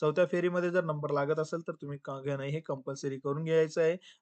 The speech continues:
आणि त्यानंतर तुम्हाला स्पॉट राउंडची वाट पाहायची नाही. तर मित्रांनो,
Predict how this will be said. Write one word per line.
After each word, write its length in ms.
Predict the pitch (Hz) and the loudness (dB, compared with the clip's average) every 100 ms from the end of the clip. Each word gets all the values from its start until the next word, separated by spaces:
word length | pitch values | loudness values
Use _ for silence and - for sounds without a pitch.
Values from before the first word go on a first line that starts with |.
| - | -10
आणि 120 | 147 | -4
त्यानंतर 440 | 165 160 147 135 | 2 2 2 -4
तुम्हाला 380 | 143 143 135 143 | -6 -4 -2 -2
स्पॉट 360 | 147 - 139 139 | -2 -2 -2 -2
राउंडची 260 | 131 131 | -6 -4
वाट 180 | 143 131 135 | -2 -2 -2
पाहायची 400 | 127 123 123 208 247 _ 131 | -6 -6 -6 -10 -12 _ -10
नाही. 200 | 117 113 - _ - | -10 -10 -16 _ -4
तर 80 | |
मित्रांनो, 360 | 151 160 160 160 | 2 4 4 4